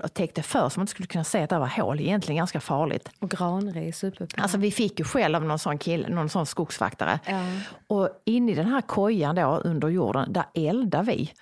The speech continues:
Speaker 1: Eh, och det var ju jättespännande med eld. Alltså det är tur vi har kvar håret och sånt. Alltså
Speaker 2: Men
Speaker 1: vi
Speaker 2: började det inte brinna någon gång här för
Speaker 1: Nej, jag
Speaker 2: mig?
Speaker 1: vet, en, nej, jag vet inte, jag bara minns liksom att vi hade då det här hålet vi åkte ner i och sen, du vet
Speaker 2: Ja.
Speaker 1: den här gången vi
Speaker 2: Som en
Speaker 1: grävde. För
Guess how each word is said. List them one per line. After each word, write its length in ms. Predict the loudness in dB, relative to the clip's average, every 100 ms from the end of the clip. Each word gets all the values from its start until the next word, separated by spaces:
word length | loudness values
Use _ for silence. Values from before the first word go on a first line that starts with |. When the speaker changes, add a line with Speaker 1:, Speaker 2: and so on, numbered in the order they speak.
| -20 -20 _ -6
Speaker 1:
Eh, 260 | -2 2 2
och 120 | 2
det 80 | 2
var 80 | 0
ju 260 | 0 0
jättespännande 580 | 0 -2 -2 0 2 0
med 140 | -2 -2
eld. 260 | -2 0 0
Alltså 160 | 2
det 60 | 0
är 40 |
tur 240 | 0 0 0
vi 60 |
har 160 | -2 -2
kvar 240 | 0 0
håret 420 | 2 0 0 -2 -2
och 40 |
sånt. 160 | -2 0
Alltså 160 | 0
Speaker 2:
Men 20 | 0
Speaker 1:
vi 60 |
Speaker 2:
började 140 | 0 -2
det 40 | -4
inte 100 | -4
brinna 520 | -2 0 0 -2 -2
någon 220 | -2 -2
gång 220 | -2 -2
här 160 | -2 -4
för 220 | -2 -2
Speaker 1:
Nej, 220 | 2 2
jag 120 | 4 4
Speaker 2:
mig? 100 | 0
Speaker 1:
vet, 180 | 0 0
en, 180 | 0 -2 -6 _ _ -4
nej, 100 | 0
jag 80 | 2
vet 180 | 4 2
inte, 160 | 2 2
jag 60 |
bara 120 | 4 4
minns 360 | 4 2 0
liksom 260 | -2 0 0
att 120 | 0
vi 260 | -2 -2 0
hade 320 | 2 2 4
då 120 | 4
det 60 | 4
här 260 | 2 2 4
hålet 280 | 4 2
vi 120 | 0 0
åkte 220 | 0 0
ner 340 | 2 2 2
i 180 | 2 2
och 60 | 0
sen, 120 | -2 -4 -4
du 180 | 0
vet 100 | 2
Speaker 2:
Ja. 60 | 2
Speaker 1:
den 80 | 4
här 220 | 6 6
gången 500 | 6 4 4 2 0
vi 160 | 0 0
Speaker 2:
Som 140 | 2
en 60 | 2
Speaker 1:
grävde. 260 | 2
För 80 | 2